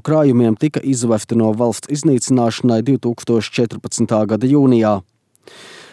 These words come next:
ano ķīmisko ieroču aizlieguma organizācijas ģenerāldirektors Ahmeds Izimdžī paziņoja, ka līdz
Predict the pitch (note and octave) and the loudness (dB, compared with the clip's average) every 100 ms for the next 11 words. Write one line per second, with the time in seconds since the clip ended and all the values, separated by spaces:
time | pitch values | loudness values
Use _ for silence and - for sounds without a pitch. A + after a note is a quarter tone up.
0 | - - F#3+ G3+ - D#3+ E3+ - D3+ D#3+ | -20 -6 0 0 2 2 2 2 2 4
1 | C3 - C#3 C3+ B2 A#2+ C3 D3 C#3+ B2 | 2 0 0 2 2 4 2 2 2 2
2 | A#2+ A#2+ - C3 A#2 A#2+ D3+ D3 A#2+ A2 | 2 0 2 0 0 0 2 2 2 2
3 | A2 B2+ A#2 - A2+ - G2+ A#2+ - A#2 | 2 0 0 0 0 0 -2 -2 2 0
4 | G#2+ - B2+ A2 C#3+ F3 D3+ C#3+ A#2+ D3 | 0 -4 -4 0 2 2 2 0 2 0
5 | C#3 C3+ C3 B2 A#2 A#2+ A#2 A#2 | 2 2 4 2 0 -2 2 2